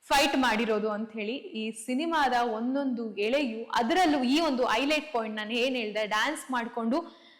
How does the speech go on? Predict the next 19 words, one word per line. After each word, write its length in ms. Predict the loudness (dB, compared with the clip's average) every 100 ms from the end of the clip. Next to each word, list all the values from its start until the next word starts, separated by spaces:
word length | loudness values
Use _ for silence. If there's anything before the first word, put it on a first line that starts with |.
| _ _ _ 2
ಫೈಟ್ 320 | 4 6 6
ಮಾಡುವಂತಹ 840 | 4 4 2 0 0 4 4 4 2 2
ಒಂದು 320 | 2 2 0
ಸೀಕ್ವೆನ್ಸ್ 560 | -2 -6 -4 -6 -4
ಒಂದೂವರೆಯಿಂದ 640 | 0 2 4 4 4 2 2
ಎರಡು 360 | 4 4 4
ನಿಮಿಷ 340 | 2 0 0 2 0
ಬರುತ್ತೆ. 340 | 0 -4 -4
ಈ 200 | -4 -4
ಒಂದು 240 | -6 -8 -10
ಸೀಕ್ವೆನ್ಸ್ 500 | -12 -12 -12 -14 -16 -6
ಎಷ್ಟು 640 | -4 -2 0 0 -2 -20 -20 -20 _ _ _ _ _ _ _
ಕಿಚ್ಚ 340 | -4 -4 -4 0 0 0
ಸುದೀಪ್ 320 | 0 2 2
ಅವರ 180 | 2 0 -2
ನಟನೆ 920 | -2 -2 0 2 2 -2 -6 -18 _ -12
ಜೊತೆಗೆ 420 | -6 -4 -2 -4
ಡ್ಯಾನ್ಸ್ 720 | -2 2 4 2 -4 -10 -14 -18 _ -20 -18 0
ಜೊತೆಗೆ 520 | 2 4 2 2 0